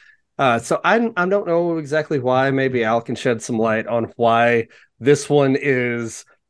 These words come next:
titled after one comic, but has the story of a different comic. A-, as far as the comparison, it's,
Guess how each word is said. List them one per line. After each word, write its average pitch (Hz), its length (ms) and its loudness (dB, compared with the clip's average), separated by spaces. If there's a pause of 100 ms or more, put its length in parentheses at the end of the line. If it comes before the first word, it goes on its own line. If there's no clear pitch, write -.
(200)
titled 175 480 2
after 143 360 2
one 127 340 0
comic, 147 480 0
but 113 160 -2
has 113 720 0 (100)
the 131 140 -2
story 131 540 6
of 113 160 0
a 107 40 -6
different 113 380 -2
comic. 135 460 -2 (760)
A-, 147 160 4
as 160 140 2
far 214 160 6
as 143 120 2
the 123 60 -4
comparison, 107 540 -6
it's, - 420 -10